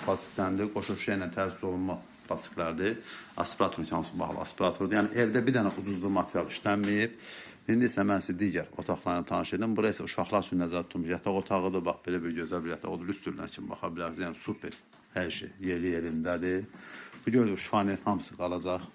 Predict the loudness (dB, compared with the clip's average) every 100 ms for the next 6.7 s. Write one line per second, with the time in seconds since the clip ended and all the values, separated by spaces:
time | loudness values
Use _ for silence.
0 | -4 0 2 0 -2 -4 -6 -8 -6 -4
1 | -2 -4 -8 -10 -8 -6 -4 0 2 2
2 | 0 -6 -20 -20 -20 -16 -16 -16 -4 0
3 | 2 2 2 2 2 4 2 4 2 4
4 | 4 4 4 0 0 -12 -16 -16 0 4
5 | 4 4 4 4 4 2 0 -2 0 0
6 | 0 0 0 2 2 2